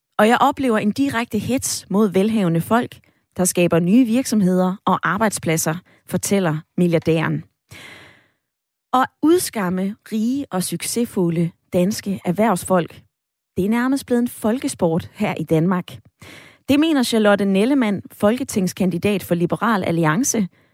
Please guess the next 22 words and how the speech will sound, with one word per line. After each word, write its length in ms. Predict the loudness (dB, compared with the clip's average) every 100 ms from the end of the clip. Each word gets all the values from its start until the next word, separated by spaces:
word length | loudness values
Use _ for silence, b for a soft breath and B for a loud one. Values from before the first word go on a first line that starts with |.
| _ -8
Og 80 | 0
den 140 | 0
her 160 | 0 0
udskamning 600 | 2 0 0 -4 -2 -2
skal 180 | 0 0
vi 40 |
stoppe 360 | 2 0 -2 2
med, 180 | 2 2 -2
skriver 280 | -2 2 2
hun 220 | 2 0
i 160 | 0 -2
et 120 | -2
debatindlæg 600 | 0 0 0 0 0 -2 -4
i 100 | -8
Berlingske. 640 | -2 0 2 0 -2 -4 -6 -10 B B B B
Hun 120 | 0
trækker 360 | 2 -2 -2 -2
en 100 | -2
sammenligning 600 | 0 2 4 4 2 2
til 120 | -2 -4
sportens 540 | -2 -4 0 -2 0
verden. 380 | -2 0 -4